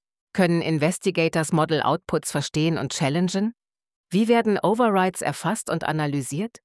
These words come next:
Wie überwachen wir Drift und Typology Change? Welche Evidenz zeigt, dass das Modell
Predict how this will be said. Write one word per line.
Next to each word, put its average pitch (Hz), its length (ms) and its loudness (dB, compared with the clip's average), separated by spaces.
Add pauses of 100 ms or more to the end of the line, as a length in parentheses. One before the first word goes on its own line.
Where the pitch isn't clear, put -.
(560)
Wie 196 180 2
überwachen 175 560 2
wir 151 140 0
Drift 160 400 -2
und - 180 -4
Typology 151 640 -2
Change? 120 540 -8 (540)
Welche 214 380 2
Evidenz 175 560 0
zeigt, 175 380 -2
dass 151 100 -2
das - 220 -4
Modell 147 320 0